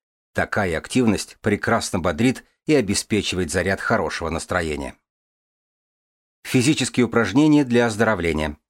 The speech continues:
Пациенты, которые проходят реабилитацию при рассеянном склерозе, говорят:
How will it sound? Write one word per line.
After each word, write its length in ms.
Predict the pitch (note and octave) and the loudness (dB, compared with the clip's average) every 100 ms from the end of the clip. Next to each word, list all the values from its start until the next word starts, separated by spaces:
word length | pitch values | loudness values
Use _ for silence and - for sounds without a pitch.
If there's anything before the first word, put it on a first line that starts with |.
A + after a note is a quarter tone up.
| _ _ _ _ _ _ _ | _ _ _ _ _ _ _
Пациенты, 500 | - - F3 F3+ F#2 | -2 2 2 2 0
которые 400 | G#2+ - B2+ A2+ | -2 2 2 2
проходят 580 | A2+ G#2+ - B2 A2+ - | 0 -2 0 0 0 0
реабилитацию 920 | G2+ A2 G2+ G#2+ A2 D#3 - - D#2+ | 2 2 2 0 0 -2 -2 -4 -4
при 160 | - F#2+ | -2 0
рассеянном 540 | F#2+ F#2+ - G#2 G2 | 0 -2 0 2 2
склерозе, 500 | F2 G2+ G#2+ B2+ A2+ | 0 -2 2 2 0
говорят: 420 | G#2 G2 E2 D2 | 0 0 0 -4